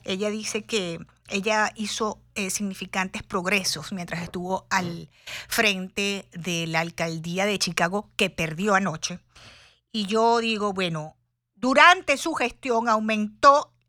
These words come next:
aumentaron los asesinatos en ochenta y dos por ciento.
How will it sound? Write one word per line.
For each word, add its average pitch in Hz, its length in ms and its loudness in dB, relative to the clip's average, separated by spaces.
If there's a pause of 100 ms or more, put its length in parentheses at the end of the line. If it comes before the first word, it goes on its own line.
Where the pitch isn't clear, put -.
(100)
aumentaron 247 600 2
los 269 320 2
asesinatos 233 1160 0
en 226 280 -6
ochenta 247 500 2
y 220 60 -2
dos 233 180 0
por 247 220 0
ciento. 151 520 -8